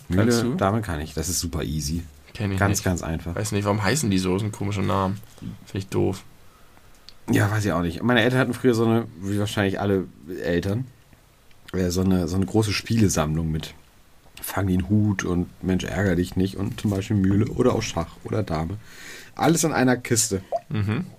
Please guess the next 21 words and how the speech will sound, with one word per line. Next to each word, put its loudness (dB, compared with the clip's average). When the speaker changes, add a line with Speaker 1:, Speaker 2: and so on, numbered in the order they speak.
Speaker 1:
In -2
einem 0
Karton. -2
Und -2
da 2
habe 0
ich -6
auf -8
jeden 0
Fall 0
Dame 0
und -2
Mühle 2
immer -2
viel -4
gespielt, -4
weil 4
das 2
auch -2
die -2
einfachsten -2